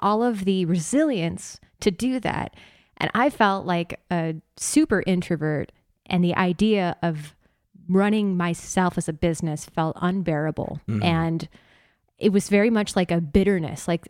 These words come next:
Speaker 1: I, I resented the idea that this was what you needed to do to be successful in music. And I wanted no part of it.
Speaker 2: The marketing bit, the,
Speaker 1: Yes.
Speaker 2: the, the self-promotion, the
Speaker 1: It didn't feel authentic because
Speaker 2: Right.
Speaker 1: when,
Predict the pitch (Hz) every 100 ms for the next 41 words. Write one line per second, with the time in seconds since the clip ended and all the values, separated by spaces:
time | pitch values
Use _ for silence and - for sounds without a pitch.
0 | - 175 170 - 175 180 170 214 220 240
1 | 240 196 175 170 160 160 156 151 156 151
2 | 180 175 175 - 170 175 165 170 165 165
3 | 156 175 160 170 175 - 165 160 - -
4 | 170 - 170 151 156 151 131 87 - _
5 | - 190 170 170 170 170 156 151 139 -
6 | 156 - - 85 - 131 131 123 - 95
7 | 95 87 - 120 110 - - 113 - 117
8 | 107 117 101 98 - 104 95 90 85 92
9 | 87 - 302 311 302 254 226 - 269 -
10 | - 175 226 254 254 254